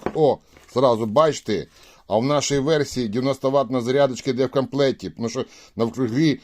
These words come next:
треба її докуповувати, там іде вузька коробочка, а тут є в комплекті. Дуже-дуже потужний процесор, частота оно-, оновлення екрану сто двадцять герц. Поте-,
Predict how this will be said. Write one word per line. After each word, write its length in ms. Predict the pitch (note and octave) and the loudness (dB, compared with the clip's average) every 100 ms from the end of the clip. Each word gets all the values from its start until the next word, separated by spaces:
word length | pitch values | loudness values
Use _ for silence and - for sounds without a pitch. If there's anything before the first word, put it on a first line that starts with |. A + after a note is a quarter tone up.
| - _ | -18 _
треба 280 | A#2+ D3 C3+ | -2 0 0
її 120 | C3+ | 0
докуповувати, 580 | C3+ C#3+ - D#3 C3+ A2 | -2 -2 2 2 2 -2
там 220 | B2+ C3 | -2 -2
іде 180 | C3 C#3 | 0 0
вузька 360 | C3 C3 C#3 | 0 -2 -2
коробочка, 720 | B2+ C3+ D3 A2+ F#2+ - F2 - | 0 2 2 2 -2 -4 -8 -6
а 100 | F#2 | -8
тут 260 | - C#3+ C3+ | -2 -2 0
є 180 | D#3 | 0
в 60 | D3+ | 0
комплекті. 800 | D#3 D3 C3 C3 A2+ - G2+ E2+ - _ _ - | 0 -2 0 2 0 -2 -6 -6 -12 _ _ -20
Дуже-дуже 760 | E2 A#2+ D#3 C#3 C#3 C#3+ C3+ C#3+ | -4 0 2 0 -2 0 -2 -2
потужний 540 | - C#3 D#3 C#3 C3+ | -4 -4 -2 0 -2
процесор, 680 | C3 C3+ - C#3 A#2+ G#2+ F#2+ | -2 -6 -2 0 0 -2 -6
частота 540 | - A2 B2+ B2 C#3+ A#2 - - - | -6 -8 -6 0 0 0 -8 -20 -10
оно-, 320 | A#2+ D3 C#3 - - - - - | -4 -2 -2 -6 -20 -20 -20 -12
оновлення 440 | A#2 C#3+ D3 C#3 D3 | -2 2 2 2 -2
екрану 400 | C3+ D3 C3+ C3 | 2 2 2 -2
сто 180 | - | -2
двадцять 540 | B2 B2+ C3 C#3+ B2 - _ - - - | 0 2 0 0 -6 -8 _ -20 -20 -8
герц. 640 | G#2 C#3+ A#2+ G2 - - - - - - - | 0 2 0 -2 -12 -16 -18 -20 -20 -16 -6
Поте-, 440 | A#2 B2+ D#3 | -6 0 2